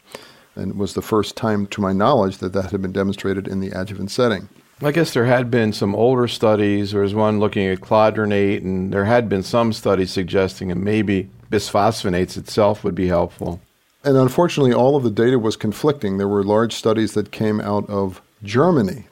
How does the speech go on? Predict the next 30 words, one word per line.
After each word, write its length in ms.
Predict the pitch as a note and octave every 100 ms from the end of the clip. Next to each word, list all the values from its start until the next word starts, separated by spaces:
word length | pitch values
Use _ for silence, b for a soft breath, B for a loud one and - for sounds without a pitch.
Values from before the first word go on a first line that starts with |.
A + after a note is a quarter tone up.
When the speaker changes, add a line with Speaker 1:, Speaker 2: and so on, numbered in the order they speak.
| -
Speaker 1:
that 180 | G2+
implied 480 | G2+ G2 - G#2+ G2+
initially 480 | G2+ G#2 - G2 F#2
that 160 | F#2 F#2
the 60 |
natural 360 | G2+ G2+ - F#2+
history 260 | F#2 G#2
could 160 | G2 G2
be 140 | G2
altered, 400 | F#2+ F#2 - C#3+
and 160 | C3+ F#2+
with 160 | F#2+ -
longer 300 | G2+ F#2+ F#2
follow-up, 560 | - G#2 G2+ F#2+ G2+
some 200 | - G2
of 60 | F#2+
the 220 | F#2+ F#2+
exuberant 580 | F#2+ F2+ G#2 G#2 G2+ G2
response 420 | F#2+ - G2 F#2
was 160 | G2 G2
lost. 380 | F#2+ F#2+ G#2
There 80 | -
was 160 | F#2+ F2+
a 60 |
large 240 | G2 G2+ F#2+
study 220 | - G2+
from 160 | - G2
the 60 |
United 300 | G2 G2 F#2
Kingdom 460 | - E3 B2+ A2+